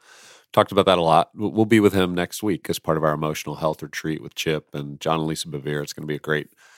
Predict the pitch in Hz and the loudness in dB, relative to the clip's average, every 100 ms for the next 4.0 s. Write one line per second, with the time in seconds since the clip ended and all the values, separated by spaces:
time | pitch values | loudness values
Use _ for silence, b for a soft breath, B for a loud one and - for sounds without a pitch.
0 | b b b - 92 98 101 90 90 78 | b b b 4 6 8 6 4 0 0
1 | 73 76 73 90 - _ - - 135 160 | -2 -6 0 2 2 _ -12 2 6 6
2 | 95 _ _ _ _ 95 98 139 151 95 | 4 _ _ _ _ 4 6 8 8 4
3 | 80 82 - 98 - - 98 - 85 78 | 0 -4 2 2 2 2 2 2 -6 -8